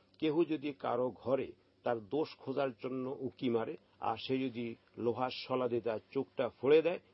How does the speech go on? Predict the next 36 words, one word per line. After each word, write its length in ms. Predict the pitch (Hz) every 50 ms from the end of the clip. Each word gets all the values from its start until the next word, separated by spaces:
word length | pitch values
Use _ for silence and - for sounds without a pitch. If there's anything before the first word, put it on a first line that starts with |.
| _ -
তা 80 | - 107
তার 220 | - 110 104 107
কোনো 220 | - - 113 113
বিচার 340 | 104 104 113 - - 90 78
নেই। 180 | - - - - _ - - _ _ _ _ _ _ _ _ _ - - - - - - _
কাজেই 280 | - 120 117 113 127 113
বোঝা 280 | 92 110 113 101 127 117
গেল 240 | 113 110 92 82 - - _ _ _ - -
কারো 240 | - 110 110 120 113
দোষ 280 | 92 113 131 123 - -
তালাশে 440 | - 110 110 107 110 - - 104 95 - _ _ _ _ _ -
অন্বেষণে 640 | 104 117 123 123 127 120 - - 120 110 104 90 - _ _ _ _ _ _ _ _
ঘুরে 260 | - - 127 139 139
বেড়ানো 380 | 131 127 120 117 113 107 92 - -
এটা 180 | - 110 - 107
কোনো 200 | 104 113 110 104
মুসলমানের 540 | 101 98 - - 113 107 101 104 101 98 95
কাজ 300 | - 90 80 - - -
নয়, 120 | - - - _ _ _ _ _ _ -
বরং 300 | - 151 185 208 196 180 151
মুসলমানের 560 | 120 117 - - 131 131 127 123 120 120 117
ব্যাপারে 420 | 104 113 107 - 101 101 95 90 - _ -
কল্যাণ 400 | 139 147 156 156 190 220 220 -
কিভাবে 360 | - 170 147 143 135 123 123
করবে 280 | - 120 110 92 92 95
সেই 200 | - - 139 135
চেষ্টা 360 | - 101 - - - - 82
করবে, 320 | - - - - - - _ _ _ _ _
কিভাবে 300 | - 180 160 170 165 165
ভ্রাতৃত্ব 500 | 131 139 151 151 - - 156 139 - 156
বন্ধন 380 | 135 135 139 160 170 180 190 170
সৃষ্টি 340 | - - 135 - - 139
করবে 160 | 117 120 107 104
সেই 180 | - - 131 -
কাজ 260 | - - 95 - -
করবে। 280 | - - - - -